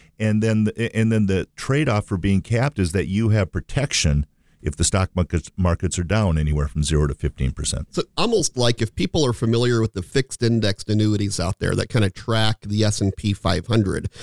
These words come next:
Speaker 2: but they'll m-, maybe let you make a small fraction of those double-digit returns, right? Again, you're gonna be averaging
Speaker 1: Yeah.
Speaker 2: four to six percent at the best in these, okay?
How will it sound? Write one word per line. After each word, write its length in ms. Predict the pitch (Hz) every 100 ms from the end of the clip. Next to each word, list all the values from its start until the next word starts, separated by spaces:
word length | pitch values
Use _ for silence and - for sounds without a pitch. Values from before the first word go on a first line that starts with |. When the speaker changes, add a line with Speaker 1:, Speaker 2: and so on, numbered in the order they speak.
| - -
Speaker 2:
but 140 | 113
they'll 180 | 110 131
m-, 140 | 131 127
maybe 260 | 131 131 120
let 220 | 120 -
you 100 | 117
make 400 | 113 113 110 - - - - 127
a 60 |
small 420 | 123 - 135 135
fraction 680 | 120 - 127 120 117 - 101
of 220 | 98 98
those 200 | 110 101
double-digit 580 | - 98 90 98 95 -
returns, 600 | 87 - - 82 - -
right? 160 | 104 104
Again, 220 | 101 110
you're 80 | 113
gonna 120 | 113
be 140 | 107
averaging 480 | 104 107 107 101 104
Speaker 1:
Yeah. 200 | 90 80
Speaker 2:
four 240 | 113 113 107
to 60 | 104
six 260 | 107 98
percent 420 | - 101 - 101
at 100 | 101
the 80 | 104
best 280 | 87 92 -
in 140 | 87 80
these, 260 | 78 78
okay? 320 | 78 - 92